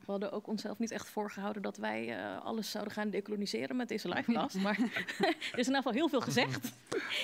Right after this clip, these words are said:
Speaker 1: En ik dank jullie hartelijk voor jullie kennis en inzichten dat, eh, nu is gedeeld. Eh, we zijn nu aan het einde gekomen van deze livecast. En ik wil onze dus sprekers nogmaals hartelijk danken voor jullie bijdrage deze avond. De kennis en inzichten die zijn gedeeld. Sam Pormes, Asri Prasadani,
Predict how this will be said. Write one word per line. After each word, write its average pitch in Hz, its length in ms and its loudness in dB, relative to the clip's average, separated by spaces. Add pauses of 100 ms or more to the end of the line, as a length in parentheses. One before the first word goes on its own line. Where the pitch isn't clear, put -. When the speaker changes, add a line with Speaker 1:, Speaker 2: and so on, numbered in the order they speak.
(140)
Speaker 1:
En 247 140 4
ik 254 120 4
dank 311 180 6
jullie 302 160 4
hartelijk 302 540 4
voor 262 160 0
jullie 220 320 2
kennis 254 320 4
en 214 100 4
inzichten 285 420 4
dat, 262 180 2
eh, 233 180 6
nu 226 140 6
is 226 120 4
gedeeld. 196 640 4 (520)
Eh, 233 220 6
we 226 80 4
zijn 254 160 6
nu 262 60 6
aan 262 60 8
het 254 100 4
einde 330 240 6
gekomen 269 260 4
van 269 120 6
deze 247 200 6
livecast. 247 680 4
En 226 140 4
ik 240 80 6
wil 240 140 6
onze 220 240 6
dus 208 160 2
sprekers 208 400 0
nogmaals 190 280 2
hartelijk 226 360 2
danken 226 360 4 (380)
voor 247 200 4
jullie 254 160 4
bijdrage 226 500 6
deze 208 240 4
avond. 196 340 4
De 208 80 2
kennis 233 260 4
en 240 80 4
inzichten 214 420 4
die 196 100 4
zijn 196 140 4
gedeeld. 185 440 2
Sam 214 200 2
Pormes, 233 640 2 (400)
Asri 254 320 4
Prasadani, 208 760 6